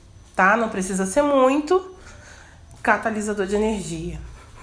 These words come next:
tá? Outra coisa que é muito legal e que dá até pra colocar dentro do carro também, dentro das nossas casas, um copo, um copo ou pires,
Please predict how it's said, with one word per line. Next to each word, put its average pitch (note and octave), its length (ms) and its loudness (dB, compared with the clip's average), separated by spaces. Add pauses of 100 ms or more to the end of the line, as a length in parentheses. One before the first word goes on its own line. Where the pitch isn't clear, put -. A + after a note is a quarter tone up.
(400)
tá? F#3+ 360 2 (420)
Outra E4+ 380 2
coisa D#4 360 2
que D4 180 0
é C#4+ 60 6
muito C4 420 2
legal B3+ 480 4
e A3+ 60 -8
que A#3 120 -6
dá B3 200 2
até B3+ 200 -2
pra D4 160 -4
colocar C#4+ 400 0
dentro C4 300 -2
do B3 100 -4
carro B3 400 2
também, A3+ 500 -2
dentro G#3 240 -4
das G3 240 -2
nossas G3+ 360 -4
casas, F#3+ 640 0 (420)
um F#4+ 180 4
copo, C4+ 680 4
um D#4+ 160 0
copo C#4 360 2
ou A#3+ 100 -4
pires, C#4 720 -2